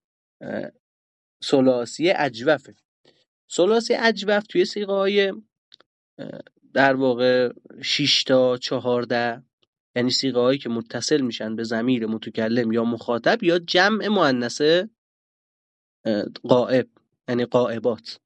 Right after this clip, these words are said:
مثل مثلاً فرض بکنین قلنا تا قلنا. درست شد؟ این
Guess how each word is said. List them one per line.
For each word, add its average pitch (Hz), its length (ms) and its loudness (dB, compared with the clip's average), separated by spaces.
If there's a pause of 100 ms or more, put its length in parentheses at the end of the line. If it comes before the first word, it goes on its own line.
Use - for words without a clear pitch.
(720)
مثل 175 180 2
مثلاً 160 500 0 (380)
فرض 143 240 4
بکنین 117 440 -6
قلنا 135 720 2
تا 143 460 0 (340)
قلنا. 120 480 0 (600)
درست - 160 -18
شد؟ 123 220 -8
این 170 360 0